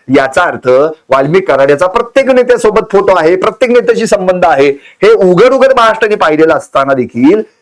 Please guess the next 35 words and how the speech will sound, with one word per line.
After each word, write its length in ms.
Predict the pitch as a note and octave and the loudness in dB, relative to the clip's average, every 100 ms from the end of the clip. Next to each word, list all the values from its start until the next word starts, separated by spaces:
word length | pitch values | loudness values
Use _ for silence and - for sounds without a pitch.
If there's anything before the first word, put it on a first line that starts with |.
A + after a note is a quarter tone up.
| - | -2
या 80 | |
वाल्मिक 460 | D3+ C#3+ C3+ D3+ E3+ | 0 0 0 -4 -2
कराडला 280 | D#3 D3 D3+ | -2 0 0
वाचवण्याचा 540 | C#3 A#2 C#3+ D3 D3 | 0 -2 -4 -2 -2
प्रयत्न 360 | C#3+ B2 B2 D3 - - | -4 -6 -8 -10 -12 -6
का 240 | C#3 D#3+ | -2 -2
केला 280 | F#3 E3+ E3+ | 0 0 2
जात 160 | D#3 D#3 | 0 -2
होता? 200 | C3 - - _ _ _ | -4 -10 -14 _ _ _
आणि 280 | C3+ D#3 F3 | -4 -2 -2
आता 360 | - - G3+ - - _ _ _ - | -4 -2 -2 -2 -10 _ _ _ -6
अजूनही 400 | D3 D3+ F3+ F#3 | -2 0 0 0
त्याच्यावर 300 | E3+ F3 F3 | 2 2 0
तीनशे 320 | E3+ D3+ E3 | -2 -2 -2
दोनचा 300 | D#3+ D#3 D#3+ | -2 0 0
गुन्हा 220 | D3+ D#3 | 0 0
दाखल 280 | D3 C3+ D3 | 0 0 0
झालेला 340 | C3 C3+ C#3+ | 0 2 0
नाहीये, 420 | C3 C3 F3 F3 B2 - _ _ | 0 0 0 0 -2 -8 _ _
त्याच्यावर 440 | D3 D3 E3 E3+ | -2 0 0 0
केवळ 340 | D#3+ D#3+ D#3 E3 D#3+ | 0 0 2 2 0
खंडणीचा 440 | D3 D3+ E3 D#3+ | -2 0 0 0
गुन्हा 220 | D#3+ D#3+ | 0 2
दाखल 260 | D#3+ C#3+ D#3 | 0 0 2
आहे. 360 | D3 C3+ A#2+ - _ _ | 2 2 -2 -6 _ _
खंडणीच्या 480 | - D#3 E3 F3+ F3+ | -4 0 0 0 0
गुन्ह्यात 260 | E3 E3+ F3 | 0 0 0
जर 360 | D3 E3+ F3+ | 2 2 2
त्याला 220 | F3+ E3+ E3+ | 2 2 2
जामीन 340 | D#3+ D#3+ E3 | 0 0 0
झाला 260 | D#3 D#3 D#3+ | 2 2 0
तर 180 | D#3+ | -2
परत 260 | D#3 D#3 D#3 | -2 0 0
त्याला 300 | D#3 D3+ D#3 | 0 0 0
तीनशे, 400 | D#3 D3+ C#3+ E3 | -2 -4 -2 -2